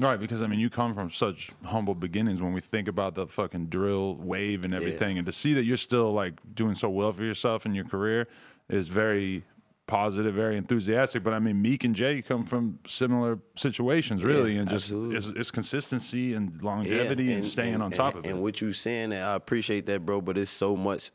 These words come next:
Speaker 2: behind the scenes that people don't see.
Speaker 1: Mm.
Speaker 2: And you know what I'm saying? And, and that's even more important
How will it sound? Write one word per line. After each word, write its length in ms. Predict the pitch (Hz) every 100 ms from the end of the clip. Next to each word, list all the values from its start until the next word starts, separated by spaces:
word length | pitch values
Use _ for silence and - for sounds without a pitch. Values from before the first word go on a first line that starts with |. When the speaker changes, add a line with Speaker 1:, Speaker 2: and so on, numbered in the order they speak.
| -
Speaker 2:
behind 320 | 87 98 101
the 40 | 95
scenes 320 | - 120 110
that 180 | 92 87
people 220 | 110 90
don't 220 | 82 104 104
see. 240 | 143 175 - -
Speaker 1:
Mm. 280 | 104 90 78
Speaker 2:
And 100 | 92
you 80 | 98
know 100 | 101
what 60 | 98
I'm 60 |
saying? 300 | - 101 101
And, 120 | 92 -
and 200 | 85 90
that's 280 | 110 107 -
even 260 | 104 101 95
more 260 | 104 110
important 540 | 98 - 123 131 92